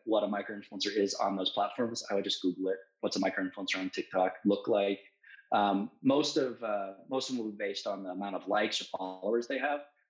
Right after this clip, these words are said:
YouTube will be completely different than TikTok, which will be completely different than LinkedIn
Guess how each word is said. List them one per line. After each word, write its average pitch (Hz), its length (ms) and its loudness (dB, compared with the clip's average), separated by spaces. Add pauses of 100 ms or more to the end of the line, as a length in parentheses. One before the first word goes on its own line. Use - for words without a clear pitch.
YouTube 117 260 4
will 107 120 4
be 107 100 0
completely 107 480 -4
different 104 480 2
than 95 140 2
TikTok, 107 500 2
which - 140 -6
will 92 80 2
be 95 100 2
completely - 420 -4
different - 280 -2
than 92 120 -4
LinkedIn 92 400 -2